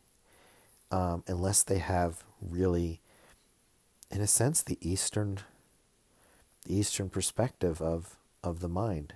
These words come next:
that involves this divine quality. 'Cause psychoanalysis doesn't talk in terms of the divine,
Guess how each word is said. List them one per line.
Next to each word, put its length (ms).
that 120
involves 640
this 200
divine 440
quality. 580
'Cause 160
psychoanalysis 1120
doesn't 300
talk 280
in 80
terms 300
of 80
the 80
divine, 420